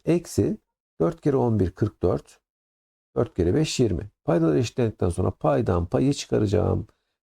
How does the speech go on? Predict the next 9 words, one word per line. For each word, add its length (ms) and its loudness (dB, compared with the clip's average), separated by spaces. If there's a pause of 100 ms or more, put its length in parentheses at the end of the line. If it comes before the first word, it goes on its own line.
Kırk 180 -10
beşten 460 0 (100)
kırk 240 -6
dört 200 -2
çıktı 380 -8
bir. 340 -2 (240)
Ortak 420 -2
payda 240 0
yirmi. 360 0